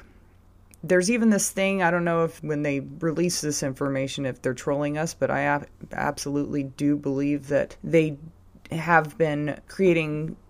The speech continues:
miniature drones that could mimic, well, we do know that they have drones that are wasps and they mimic the natural behavior of that animal.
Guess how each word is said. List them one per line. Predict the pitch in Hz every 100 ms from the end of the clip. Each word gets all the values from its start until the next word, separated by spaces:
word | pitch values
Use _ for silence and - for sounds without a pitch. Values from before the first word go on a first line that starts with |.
| -
miniature | 175 180 170 170 160
drones | 147 156 151 151 160 -
that | 151 143 - -
could | - 170 151 - - -
mimic, | 175 175 160 208 -
well, | 151
we | 151 151
do | 143 147
know | 139 131 131 196
that | 175 139 -
they | 135
have | 143 135 131
drones | 135 123 131 160
that | 139 131
are | 127 135
wasps | - 135 131 131 151 - - - -
and | 135 131 127 -
they | 180 143
mimic | 143 151 156 147 -
the | 147 139 143 139
natural | 135 139 143 143 151
behavior | 139 147 147 143 143
of | 135
that | 135 139
animal. | 139 139 135 135